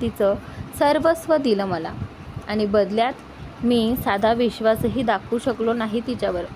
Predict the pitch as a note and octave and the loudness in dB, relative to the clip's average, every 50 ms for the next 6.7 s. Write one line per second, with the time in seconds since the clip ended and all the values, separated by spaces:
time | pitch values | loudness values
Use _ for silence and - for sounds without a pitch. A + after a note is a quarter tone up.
0 | - - - - - - - - - - C#4+ - - D#4+ D4+ D4 D#4 D4+ C#4+ C4 | -14 -16 -16 -16 -16 -16 -16 -6 0 0 0 2 4 2 4 4 4 4 6 6
1 | A#3 B3 C4 - - - B3+ A3 A3+ - C4 A#3+ F#3+ G#3 F#3 E3+ E3 E3+ D#3+ - | 4 4 2 0 -4 -4 -2 -2 0 2 0 2 2 2 2 2 0 -2 -4 -4
2 | - - - - - - - - - F#3 F3+ F#3+ F#3+ - F#3+ F#3 F#3 F3+ G3 F#3 | -6 -10 -12 -12 -14 -18 -6 -2 0 2 2 2 2 2 0 -2 0 0 2 2
3 | F#3 G#3 G#3 - A3 F#3+ - F#3+ F#3 F#3+ G3 F3+ - G3+ F#3+ F3+ F#3+ - - - | 2 0 0 0 -2 0 0 -2 -4 -4 -4 -4 -2 -2 0 0 -2 -4 -8 -12
4 | - - - - - - C#4+ D4 D4 D4 C#4+ D4 C#4+ C#4+ C#4 - - C4+ C4+ B3+ | -14 -14 -10 -6 -2 0 2 2 2 2 4 4 4 4 2 2 2 2 2 4
5 | A#3+ G#3+ G3+ G#3 A3 G#3+ A3 A3+ A3 - A#3 G#3 A3 A#3+ A#3 G#3+ G3+ G#3+ G#3 B3 | 2 2 2 2 2 2 0 0 -2 0 0 2 2 2 2 2 0 0 0 0
6 | A3 G#3 G3 F#3+ - F3+ F3+ E3+ - F3 E3+ E3+ E3 | 0 0 0 0 0 -4 -4 -2 -2 -2 -4 -4 -6